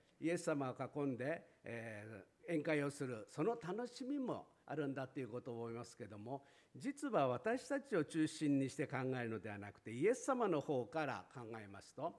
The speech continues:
私たちがイエス様のところに、えー、行って、えー、今日も一人、今日も一人というふうにどんどん増えていって、定数が満ちるその日をイエス様は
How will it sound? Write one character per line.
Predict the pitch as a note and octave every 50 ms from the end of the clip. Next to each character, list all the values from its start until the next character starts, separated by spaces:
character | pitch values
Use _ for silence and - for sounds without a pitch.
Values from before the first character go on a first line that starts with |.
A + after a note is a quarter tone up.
| - - - - - - _ _ -
私 | C#3 F3 G3 - A#3+ B3+ B3 - - -
た | B3 A#3 A#3
ち | - - D#3+ C#3
が | C#3 D#3+ G3+ - - -
イ | D3+ F3+
エ | G#3+ A3+
ス | A3 A3 -
様 | G#3 F3 E3 D#3 D3
の | C3+ B2 A#2
と | - - B2+
こ | G#2+ B2+ C#3
ろ | D3+ E3 D#3+
に、 | D#3 C#3+ B2+ A#2+ G#2+ - - - _ -
え | - G2+ G#2 G#2 G2+ G2 G2
ー、 | G#2
行 | A2 G#2+
っ | - _ _
て、 | D#3+ C#3 A2+ F#2 E2+ - - _ _ _ _
え | - A2 A2 A2 F2 F#2
ー、 | F2+ - B2 B2+ - _ - - -
今 | D#3+ D3+
日 | C#3+
も | C3+ C3
一 | - - - C#3+
人、 | B2 A#2 G#2 - - _ _ -
今 | G#3+ A3+
日 | A#3+ G#3
も | G3+
一 | F3
人 | - G#3 F#3+ F3+ F3
と | - F3
い | E3+
う |
ふ | D3
う | C#3+
に | C3
ど | D3 G3 B3+
ん | C4+ A#3
ど | C4+ C4 A#3 G#3
ん | D#3+
増 | G3 G3+
え | G3
て | F#3+ G3+ G3 F#3
い | F3+
っ | F3+
て、 | - - A3 G#3+ A3
定 | - G#3+ G3 G3+
数 | F3+ - - G3+ G3
が | E3+ F3 E3
満 | D3+ D3 D3 D3 D3
ち | - F#3+ E3+
る | D3 B2+
そ | - - D3+ D#3
の | E3+ F#3 F3
日 | - A3 F#3+ D#3+
を | E3 F3 E3+ - - - - - - _ -
イ | - G#2+ G2
エ | F2+
ス | - - -
様 | F2 E2 E2+ F2 E2+ F2
は | B2+ C#3 -